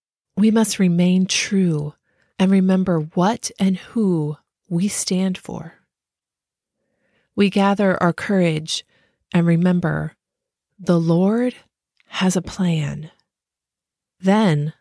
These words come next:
like Joab, as we are ready to fight, we surrender. There are no promises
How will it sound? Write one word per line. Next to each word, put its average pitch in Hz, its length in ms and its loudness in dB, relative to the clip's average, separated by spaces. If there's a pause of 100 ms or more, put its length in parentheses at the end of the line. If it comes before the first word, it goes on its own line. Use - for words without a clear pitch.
(180)
like 175 320 2
Joab, 151 640 2 (720)
as 156 200 0
we 196 320 2
are 165 140 0
ready 165 280 2
to 160 120 -8
fight, - 680 -4 (1160)
we 156 100 2
surrender. 156 640 0 (2000)
There 214 280 0
are 175 140 2
no 175 680 2
promises 160 880 -4